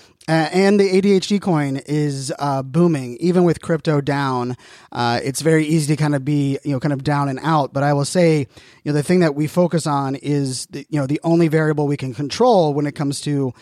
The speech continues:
uh, the, the coin. And, uh, I will tell you, you know, our coin, if you look at what our ratio is between Rally, uh, and our A D H D coin, I mean, it is a hockey stick up,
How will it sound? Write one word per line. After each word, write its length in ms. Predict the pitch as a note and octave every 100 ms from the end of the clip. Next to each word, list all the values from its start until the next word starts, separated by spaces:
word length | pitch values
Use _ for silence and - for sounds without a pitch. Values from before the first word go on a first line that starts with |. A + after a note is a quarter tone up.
| - -
uh, 320 | - C#3 B2+ B2+
the, 240 | C#3+ C3 -
the 180 | C#3 C3
coin. 500 | - A#3 F3 C#3 C3+
And, 600 | D3 D#3 D3+ D3 D3 C3 - - - -
uh, 180 | C#3+ C#3
I 40 |
will 140 | D#3+ D#3
tell 160 | F#3
you, 220 | E3+ D#3
you 120 | C#3+ D3
know, 80 |
our 160 | C#3 D#3
coin, 340 | - F3+ E3+
if 120 | D#3+ D3+
you 200 | D3+ D3
look 240 | D#3+ E3+
at 160 | E3+ -
what 160 | D#3
our 160 | D#3 C#3
ratio 540 | D3 D#3+ - D#3 C#3
is 320 | C#3 C3+ C3+
between 560 | C3 C3+ - C#3+ C#3 C3+
Rally, 760 | - B2 C3 D#3 D#3 D#3+ D#3+ E3 - - _
uh, 280 | C3 B2+ B2+ -
and 480 | C#3+ C#3 C#3 C3+ B2+
our 180 | C3+ C3+
A 100 | C#3+
D 140 | C#3+ C#3
H 160 | C3
D 160 | - C#3+
coin, 560 | - C#3 B2+ B2 B2 - - _
I 80 | C#3
mean, 260 | C#3+ C#3 C3
it 240 | - D#3
is 160 | E3 D#3
a 80 | D3
hockey 380 | C3+ D#3 D3+
stick 340 | D3+ - D3 -
up, 280 | C#3 B2 -